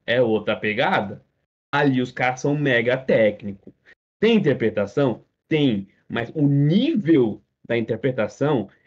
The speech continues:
ela é mínimo ou muito menor do que uma banca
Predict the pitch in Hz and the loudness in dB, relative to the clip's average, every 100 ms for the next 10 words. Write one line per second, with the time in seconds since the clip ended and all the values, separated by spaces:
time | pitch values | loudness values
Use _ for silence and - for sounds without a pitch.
0 | _ 127 131 143 - 156 165 190 220 165 | _ 0 2 0 -4 -6 2 4 6 4
1 | 180 165 107 67 - 147 175 165 165 240 | 2 2 0 -4 -2 0 0 2 4 4
2 | 285 285 196 160 120 123 170 175 113 - | 2 2 0 2 0 0 2 2 0 -6
3 | _ _ 135 147 160 175 - - 233 254 | _ _ -4 -2 0 0 -2 -10 -6 -2
4 | 190 127 156 135 139 170 214 269 | -2 0 2 4 2 2 0 -2